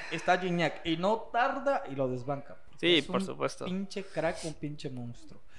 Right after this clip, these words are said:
Speaker 1: Pero, pues, nada, no, no hay mucho que mencionar de la final. Al final de cuentas estuvo aburrida, al estilo de Tigres.
Speaker 2: Sí,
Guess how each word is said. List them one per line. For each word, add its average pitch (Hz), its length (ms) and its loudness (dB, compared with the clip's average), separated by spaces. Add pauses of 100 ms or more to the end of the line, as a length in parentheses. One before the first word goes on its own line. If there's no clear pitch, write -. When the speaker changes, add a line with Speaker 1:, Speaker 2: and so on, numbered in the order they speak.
(360)
Speaker 1:
Pero, 160 420 2
pues, 185 140 -4
nada, 220 360 2
no, 233 200 6
no 247 120 4
hay 262 60 4
mucho 277 240 2
que 262 100 4
mencionar 220 420 4
de 208 100 2
la 170 100 4
final. 180 300 0
Al 165 120 4
final 180 200 0
de 185 100 2
cuentas 180 260 -2
estuvo 170 180 2
aburrida, 160 520 4 (720)
al 143 180 0
estilo 160 360 0
de 170 80 2
Tigres. 165 420 -4 (320)
Speaker 2:
Sí, - 200 -2